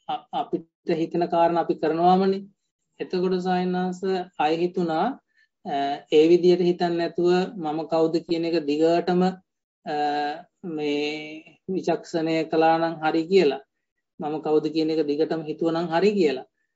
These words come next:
නමුත් ඒකත් එතකොට මම කවුද කියන එක මේ දිගටම හිතුවනම් හරි කියලා තීරණය කළේ මමමනේ. එතකොට අර, අර ඒ, ඒ හොයන එක,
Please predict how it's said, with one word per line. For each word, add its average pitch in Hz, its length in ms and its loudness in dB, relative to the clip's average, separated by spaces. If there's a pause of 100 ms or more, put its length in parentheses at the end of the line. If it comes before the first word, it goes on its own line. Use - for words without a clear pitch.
(160)
නමුත් 180 380 -2
ඒකත් 160 580 0
එතකොට 175 400 -2
මම 165 280 -2
කවුද 170 300 0
කියන 170 220 -2
එක 170 160 -6 (320)
මේ 147 220 -8
දිගටම 156 360 0
හිතුවනම් 175 460 0
හරි 165 200 -2
කියලා 175 380 2 (320)
තීරණය 175 420 0
කළේ 175 240 -2
මමමනේ. 180 600 -2 (140)
එතකොට 165 340 -2
අර, 170 160 4 (720)
අර 147 300 0 (380)
ඒ, 165 160 -4 (120)
ඒ 160 200 2
හොයන 160 320 2
එක, 165 180 -4